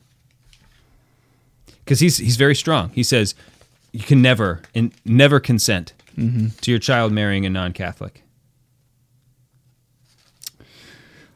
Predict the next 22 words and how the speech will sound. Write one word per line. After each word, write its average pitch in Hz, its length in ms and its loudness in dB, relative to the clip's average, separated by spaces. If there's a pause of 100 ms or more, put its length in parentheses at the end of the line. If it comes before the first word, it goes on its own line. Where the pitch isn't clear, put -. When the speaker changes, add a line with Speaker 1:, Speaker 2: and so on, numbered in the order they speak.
(140)
Speaker 2:
Uh, 180 260 8
so 185 520 8 (760)
it's 175 220 2
hard, 165 340 4
like, 151 260 -2
so - 160 2
in 156 160 6
principle, 196 540 8 (180)
I 123 100 -2
agree. 120 380 -2 (500)
Speaker 1:
Yeah. 90 180 -4 (200)
Speaker 2:
Uh, 147 260 6
emotionally, 165 600 6
it's 143 120 0
hard 151 200 2
for 151 100 -2
me 143 80 4
to 135 60 2
consent 185 500 2
because 139 240 2
there's, 131 200 6
like, 120 260 2